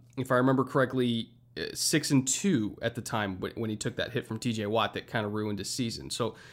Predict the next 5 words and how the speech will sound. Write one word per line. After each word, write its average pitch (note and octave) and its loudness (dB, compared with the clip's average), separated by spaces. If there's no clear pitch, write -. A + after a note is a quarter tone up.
they C3 8
were C3+ 10
a B2+ 8
winning, F#3 8
efficient - 4